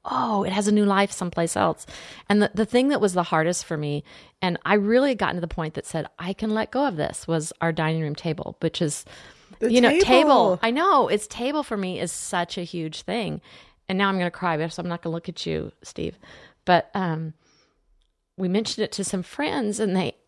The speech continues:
Speaker 1: asked if they could bring the table to their house. And there was something in me that was like, "Oh, no, I'm okay. I can let go. I don't really need to."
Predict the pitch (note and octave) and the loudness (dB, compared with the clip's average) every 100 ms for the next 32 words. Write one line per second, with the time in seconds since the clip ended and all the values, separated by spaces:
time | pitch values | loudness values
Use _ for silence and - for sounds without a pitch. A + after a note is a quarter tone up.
0 | - E3 F#3 - - G#3+ G#3 G#3 - - | 0 2 2 -4 -4 -2 -2 -2 -8 -16
1 | _ _ _ - - _ _ _ _ _ | _ _ _ -20 -20 _ _ _ _ _
2 | - A3 A3+ G#3 G#3+ - - - A#2+ C4+ | 0 2 2 0 -2 -2 -6 -2 0 2
3 | C4+ A#3+ - - - - _ - A#3 A3+ | 2 0 -4 -8 -14 -20 _ 0 2 4
4 | A#3+ - F4 - - - C4+ C4+ B3 - | 2 -2 -2 -4 -8 -4 -2 -2 -2 -6
5 | - A3 F#3+ - - - _ - E4 D#4+ | -2 0 0 -4 -20 -20 _ 0 2 4
6 | D#4 D4+ - C4 B3+ C4 A#3+ G#3+ F#3+ A3+ | 2 0 0 0 0 -4 -2 0 2 0
7 | - G#3 G3 F#3+ G#3 - - | -2 -2 -2 -4 -6 -2 -2